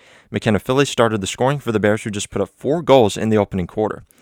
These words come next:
Ellie Campbell, Jolon Morey, and Susie Smith also netted first quarter goals, with Campbell and Smith scoring with the Bears a man up.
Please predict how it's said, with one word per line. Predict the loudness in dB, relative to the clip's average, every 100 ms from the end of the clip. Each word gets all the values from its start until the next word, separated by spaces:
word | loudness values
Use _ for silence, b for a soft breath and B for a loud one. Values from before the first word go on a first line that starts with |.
| B B 0
Ellie | 2 2
Campbell, | 2 2 2
Jolon | 2 2 2 0
Morey, | 0 0 0 0
and | -2 -2
Susie | -4 -4 -4
Smith | -4 -4 -6 0
also | -2 0 0
netted | 2 0
first | -2 -4 -4
quarter | -2 -2 2
goals, | 2 2 -2 b b b -10
with | -8
Campbell | 0 0 2 2
and | 0
Smith | -2 -4 -4
scoring | -6 -2 0 0
with | 0
the | -2
Bears | 2 2 2
a | 0
man | 0 0 0
up. | -2